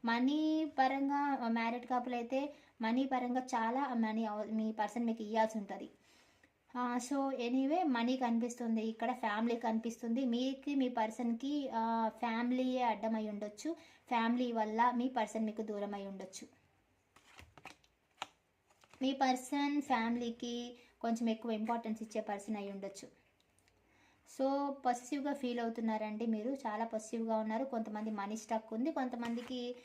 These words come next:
పొసెసివ్‌గా ఫీల్ అవుతున్నారు, కొంతమంది ఎండ్ చేద్దాం అనుకుంటున్నారండి, కొంతమందికి రిలేషన్ నచ్చట్లేదు, ఈ పర్సన్ నచ్చట్లేదు, ఎండ్ చేద్దాం అనుకుంటున్నారు. కొంతమంది అంటే చాలామంది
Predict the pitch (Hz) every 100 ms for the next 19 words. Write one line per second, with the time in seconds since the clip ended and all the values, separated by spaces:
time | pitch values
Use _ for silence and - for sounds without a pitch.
0 | - - - 240 233 233 226 220 226 208
1 | 202 202 220 208 220 233 226 233 226 254
2 | 233 226 226 233 208 208 202 202 208 208
3 | 196 196 202 285 - - - 233 233 233
4 | 233 254 254 226 220 220 247 226 208 -
5 | 254 240 220 233 226 196 - 247 220 -
6 | 202 208 202 - 220 214 220 233 233 208
7 | 208 190 208 196 196 190 190 - - _
8 | 240 226 233 226 233 254 254 - 247 226
9 | 269 302 277 269